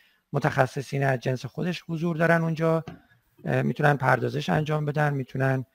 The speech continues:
اه، اطلاعات، اه، ذی قیمتی برای تصمیم سازی مدیران ارشد، اه، بسازن. اینها،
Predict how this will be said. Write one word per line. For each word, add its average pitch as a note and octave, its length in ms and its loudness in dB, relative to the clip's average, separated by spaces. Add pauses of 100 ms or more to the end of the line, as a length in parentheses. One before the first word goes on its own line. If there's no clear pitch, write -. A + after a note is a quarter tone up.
(520)
اه، B2+ 220 4
اطلاعات، C#3 720 2
اه، C#3+ 1040 0
ذی B2+ 200 -2
قیمتی E3+ 960 0
برای C3+ 580 2
تصمیم B2 420 -6
سازی A#2+ 360 -4
مدیران A2+ 380 -2
ارشد، B2+ 600 -2 (520)
اه، A#2 140 4
بسازن. A2+ 720 4
اینها، F#3 500 2